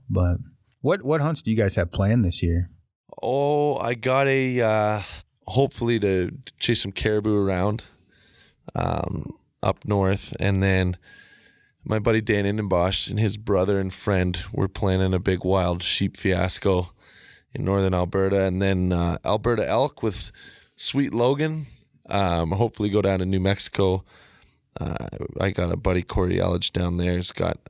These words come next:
Speaker 2: um, some landowner tags. Our fault. We're gonna, obviously gonna draw the Gila. This is our year. But, uh, just in <laughs> case we don't, we might have other, other plans down there. Not always. We photograph it.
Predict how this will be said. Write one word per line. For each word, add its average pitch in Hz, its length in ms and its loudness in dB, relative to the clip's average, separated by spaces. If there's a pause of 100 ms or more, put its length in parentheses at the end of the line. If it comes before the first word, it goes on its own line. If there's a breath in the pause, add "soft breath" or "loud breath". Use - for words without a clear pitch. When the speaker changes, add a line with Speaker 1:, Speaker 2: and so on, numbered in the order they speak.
Speaker 2:
um, - 200 -8 (100)
some - 220 -10
landowner 98 420 0
tags. 92 420 -2
Our 92 120 0
fault. 92 240 -2
We're 147 140 0
gonna, 143 180 0
obviously 107 400 0
gonna 90 240 2 (180)
draw 98 180 2
the 87 120 0
Gila. 92 300 2
This 98 200 0
is 92 100 0
our 87 100 2
year. 92 280 2 (460 loud breath)
But, - 260 0
uh, 92 200 2
just 160 280 -2
in 170 80 2
<laughs> - 120 -2
case 147 220 2
we 131 120 2
don't, 113 340 0
we 110 100 0
might 107 220 2
have 101 160 2
other, 95 260 2 (880 loud breath)
other 107 240 2
plans - 380 -4
down 98 180 0
there. 50 220 -2
Not 135 360 -2
always. 82 500 0
We 117 120 2
photograph 95 680 -2
it. - 80 -2